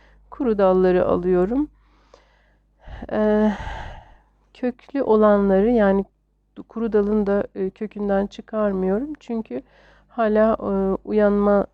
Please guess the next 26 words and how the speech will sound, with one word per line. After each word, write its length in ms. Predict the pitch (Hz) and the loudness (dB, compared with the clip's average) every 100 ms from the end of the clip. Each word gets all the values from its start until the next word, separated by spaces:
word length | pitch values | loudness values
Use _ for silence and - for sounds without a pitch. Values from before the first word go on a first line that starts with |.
| 196 | -18
safhası 560 | - 202 202 196 - 190 | -12 -12 -10 -12 -10 -8
bitmedi. 680 | 202 - 190 180 202 262 - - 190 185 | -10 -8 -6 -4 -4 -6 -8 -14 -12 -6
Daha 260 | 190 196 | -2 0
yeni 340 | - 196 202 196 | 0 0 2 0
filizler 560 | - 196 190 196 190 | -4 -6 -6 -2 -4
gelebilir. 920 | 185 190 185 175 185 180 226 - - _ _ _ _ _ _ - | -4 -4 -2 -4 -6 -6 -8 -8 -20 _ _ _ _ _ _ -10
E, 40 | 190 | -4
yarım 520 | 185 190 202 202 202 | 0 2 4 2 0
santim 420 | 214 196 190 196 | 0 -2 -2 -10
kadar 320 | 190 185 190 | -8 -2 -2
filizler 640 | 196 196 190 185 196 190 185 | -4 -6 -6 -2 0 0 -2
bile 220 | 185 202 | -2 0
var. 640 | 190 180 233 - - - - _ - | 2 2 0 -4 -20 -20 -20 _ -14
E, 340 | 190 180 180 180 | -8 -4 -4 -4
o 120 | 240 | -4
yüzden, 480 | 202 196 214 240 277 _ _ _ _ _ _ _ | -6 -4 -6 -6 -8 _ _ _ _ _ _ _
e, 260 | 247 196 196 | -12 -8 -8
kuru 260 | - 247 214 | -6 -8 -2
dalları 440 | 208 190 190 220 | 0 2 2 0
böyle 140 | 294 240 | 2 0
toprak 440 | - 269 - 220 | -2 -8 -6 -8
seviyesinin 640 | - 202 202 196 240 277 349 | -6 -2 0 -2 -4 -4 -2
iki 220 | 339 277 | -4 -6
santim, 520 | - 214 202 196 220 | -2 0 0 -4 -4
üç 140 | 311 | -4
santim 760 | - - 220 202 202 208 233 277 | -4 -2 0 0 -4 -8 -8 -12